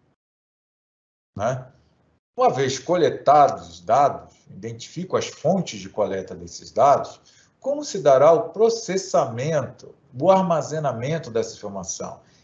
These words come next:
Em que banco de dados, em que base de dados eles estão estruturados? Como será feito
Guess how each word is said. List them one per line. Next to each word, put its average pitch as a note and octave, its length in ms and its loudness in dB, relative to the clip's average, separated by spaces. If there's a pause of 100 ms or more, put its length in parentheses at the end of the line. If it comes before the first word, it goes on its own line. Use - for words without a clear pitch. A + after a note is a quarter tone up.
(140)
Em C#3 80 -12
que - 220 -12
banco D3+ 640 4
de F#2+ 160 -12
dados, A#2 480 4
em - 40 -20
que - 120 -18
base C#3+ 420 4
de A#2 100 -10
dados G#2 460 0
eles G2+ 140 -14
estão G2+ 320 -12
estruturados? F2+ 720 -12 (400)
Como - 180 -8
será F3 380 6
feito F3+ 580 -6